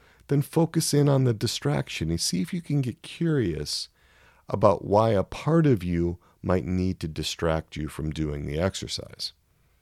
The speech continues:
We also ask that parts not overwhelm you or flood you with their intensity. Again, that's a safety thing. We want to be able to hear parts. We want to be able to sense parts.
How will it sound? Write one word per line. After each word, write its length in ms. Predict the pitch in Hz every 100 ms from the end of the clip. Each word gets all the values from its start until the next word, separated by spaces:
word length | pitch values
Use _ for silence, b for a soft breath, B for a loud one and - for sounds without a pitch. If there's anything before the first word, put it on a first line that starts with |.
| b b b b b _ _ _ _ _ _
We 160 | 107 113
also 380 | 117 135 151 127
ask 460 | 117 113 - - - b b -
that 180 | 101
parts 320 | - 123 117 113
not 260 | 110 107
overwhelm 540 | 107 101 95 92 110 127
you 140 | 139
or 120 | 87
flood 400 | 87 - 95 95
you 100 | 117
with 180 | 107 95
their 120 | 95
intensity. 760 | 90 85 87 85 - 117 147 151 _ b b b
Again, 260 | 82 87 82
that's 200 | 80 -
a 40 |
safety 540 | 80 - 80 80 - 104
thing. 480 | - 123 147 156 135 b b b b b
We 100 | 104
want 220 | 101 107
to 60 | 101
be 200 | 101 98
able 240 | 90 98
to 180 | - -
hear 640 | - - - 120 123 139
parts. 580 | 143 - 139 147 156 -
We 80 | 107
want 160 | 98
to 40 | 95
be 140 | 92
able 160 | 95 98
to 240 | 101 98 - b
sense 640 | - - - 101 113 - -
parts. 640 | - 117 120 - - -